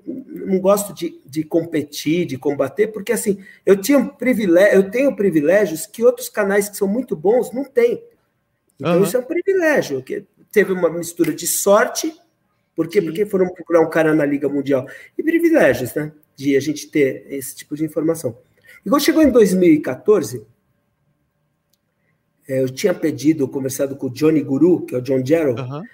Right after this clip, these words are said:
Speaker 1: que é tipo assim, meu, coisa que eu mais queria era ter como testar os equipamentos, fontes e tudo, e ter um laboratório mesmo. E ele me encomendou aquela primeira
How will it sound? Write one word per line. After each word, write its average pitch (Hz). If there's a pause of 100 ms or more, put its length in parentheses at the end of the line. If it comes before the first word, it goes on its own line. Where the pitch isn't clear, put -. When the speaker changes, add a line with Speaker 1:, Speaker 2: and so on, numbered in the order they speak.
(320)
Speaker 1:
que -
é 175
tipo 196
assim, 165
meu, 139
coisa 165
que -
eu 151
mais 165
queria 160
era 170
ter 170 (960)
como 151
testar - (260)
os 131
equipamentos, 135
fontes 151
e 127
tudo, 170
e 160
ter -
um 196
laboratório 165
mesmo. 123 (1700)
E 196
ele 220
me 240
encomendou 202
aquela 180
primeira 175